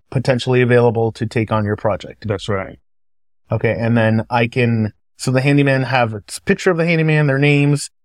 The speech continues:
Speaker 1: It's got a star rating. How do they get the star rating? Like,
Speaker 2: The
Speaker 1: what's
Speaker 2: star rating comes from, like, you know,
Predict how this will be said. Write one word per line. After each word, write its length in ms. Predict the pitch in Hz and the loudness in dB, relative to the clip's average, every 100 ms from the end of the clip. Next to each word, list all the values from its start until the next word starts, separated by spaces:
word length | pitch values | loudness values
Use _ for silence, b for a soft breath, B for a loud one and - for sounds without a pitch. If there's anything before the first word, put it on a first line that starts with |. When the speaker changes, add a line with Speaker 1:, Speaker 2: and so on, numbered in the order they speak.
| - | -6
Speaker 1:
It's 160 | 113 | -4
got 160 | - 123 | 0 0
a 80 | 110 | 0
star 400 | - 147 135 135 | -2 2 2 4
rating. 340 | 139 135 135 | 2 0 -2
How 160 | 120 139 | -2 -2
do 180 | 143 139 | -2 -2
they 500 | 139 135 131 127 120 - 131 | -2 -2 0 -2 -4 -6 -2
get 220 | 123 113 | -2 -2
the 80 | 110 | -6
star 300 | - 107 104 | -2 -2 0
rating? 240 | 98 95 | -4 -4
Like, 180 | 104 104 | -4 -2
Speaker 2:
The 60 | |
Speaker 1:
what's 100 | 139 | -2
Speaker 2:
star 220 | - 165 170 | 0 2 4
rating 260 | 175 165 | 2 0
comes 260 | 147 135 - | 0 0 0
from, 260 | 135 117 | -2 0
like, 320 | 107 104 107 127 | 0 0 0 -2
you 100 | 110 | -2
know, 180 | 98 | -2